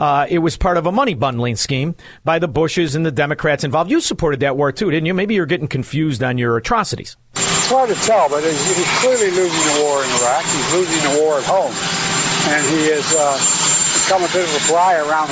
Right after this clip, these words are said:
Speaker 2: the world. Uh, it's not just nato. It's not just the European Union. It's Japan. It's, it's, you know, it's forty nations.
Speaker 1: He just starts mumbling countries. It's like a spelling bee with people, uh, that are in a retirement home somewhere.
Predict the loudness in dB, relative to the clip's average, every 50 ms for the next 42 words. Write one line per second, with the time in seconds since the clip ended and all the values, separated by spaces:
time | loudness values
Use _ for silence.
0 | 0 2 2 2 2 2 0 -2 -4 -4 -2 -2 0 0 0 2 2 2 0 0
1 | -2 0 0 2 2 2 2 2 0 0 -2 -2 0 0 0 0 2 0 0 0
2 | 0 -2 0 0 2 2 2 0 0 0 0 0 0 -2 0 0 0 0 0 0
3 | 0 0 0 0 -2 -2 -2 -2 -2 -2 -2 0 -2 0 0 0 0 0 2 0
4 | 0 0 0 0 2 2 2 2 2 2 0 0 0 0 0 0 0 0 0 0
5 | 0 2 2 2 2 2 2 0 0 2 2 0 0 0 0 0 0 0 -2 -2
6 | -2 0 2 2 2 2 2 2 0 0 0 0 0 0 0 0 0 0 0 0
7 | 0 0 0 -2 -2 -2 -2 -2 -2 -2 -2 -2 0 0 0 0 0 0 0 2
8 | 2 2 0 0 0 0 0 0 0 -2 -2 0 2 2 2 2 2 0 0 0
9 | 0 0 0 0 0 0 0 0 0 0 0 -2 -2 -2 -4 -4 -4 -6 -8 -10
10 | -12 -12 _ _ _ _ _ _ _ _ _ _ _ _ -4 -4 -2 0 0 0
11 | 0 0 -2 -2 -2 -4 -2 -2 0 0 0 -2 -2 -2 -2 -2 -2 -4 -6 _
12 | _ -20 -20 -20 -18 _ -4 -2 -2 -2 -2 -4 -4 -2 0 0 2 2 2 2
13 | 0 -2 -4 -6 -10 -20 -20 -20 -20 -12 _ -2 0 0 2 2 2 0 0 0
14 | 0 0 0 0 0 -2 -2 -4 -4 -4 -6 -6 -8 -8 -10 -12